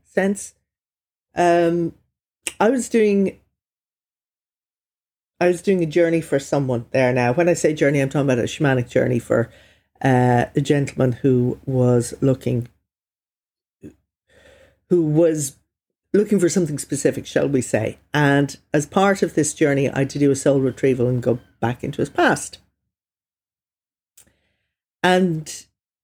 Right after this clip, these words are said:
the intake on this was a little bit limited. And again, I trust spirit to show me what needs.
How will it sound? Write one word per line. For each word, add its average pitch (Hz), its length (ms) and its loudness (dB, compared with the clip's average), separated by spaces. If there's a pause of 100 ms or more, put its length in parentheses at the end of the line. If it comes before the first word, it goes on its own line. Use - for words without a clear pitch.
(240)
the 277 200 2
intake 214 640 0
on 175 140 -2
this 170 220 0
was 170 180 0
a 190 40 2
little 247 220 0
bit 190 160 2
limited. 160 540 -2 (280)
And 196 120 -2
again, 247 280 0
I 214 100 4
trust 185 260 -2
spirit 151 440 0 (260)
to 165 100 -8
show 156 240 0
me 147 160 0
what 139 200 -4
needs. - 480 -8